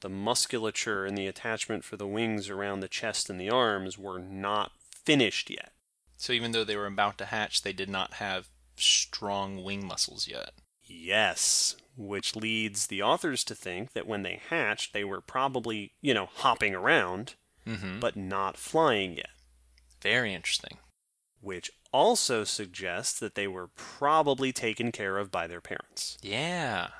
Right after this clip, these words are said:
Speaker 1: So this one handful of discoveries here, this one site suggests communal nesting,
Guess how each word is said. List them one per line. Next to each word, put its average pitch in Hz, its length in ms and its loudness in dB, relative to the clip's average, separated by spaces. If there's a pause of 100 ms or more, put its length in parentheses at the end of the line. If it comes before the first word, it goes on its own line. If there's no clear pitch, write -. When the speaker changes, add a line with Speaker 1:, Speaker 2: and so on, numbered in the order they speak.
(380)
Speaker 1:
So 98 200 -2
this 123 420 4
one 135 500 6
handful 135 760 2
of 117 300 4
discoveries 113 800 4
here, 95 420 -4 (880)
this 110 240 2
one 120 280 6
site 117 500 4
suggests 107 720 0 (220)
communal 98 500 -2
nesting, 139 600 4